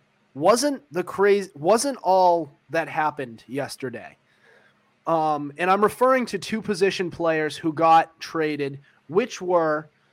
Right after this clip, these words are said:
Marquise Brown and A J Brown. So two Browns out, traded away. And I believe they were from the same draft class,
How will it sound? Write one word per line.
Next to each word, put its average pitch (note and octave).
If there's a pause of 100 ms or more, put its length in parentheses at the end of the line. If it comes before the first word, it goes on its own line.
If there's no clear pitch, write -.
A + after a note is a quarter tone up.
(180)
Marquise F3+
Brown D#3+ (560)
and D#3+ (120)
A F3
J D#3
Brown. A#2+ (180)
So E3+
two A#3+
Browns E3+ (240)
out, E3+ (840)
traded G#3
away. D3 (600)
And E3
I E3
believe G3+
they C4+
were G#3+
from G3
the F3+
same F3+
draft D#3
class, -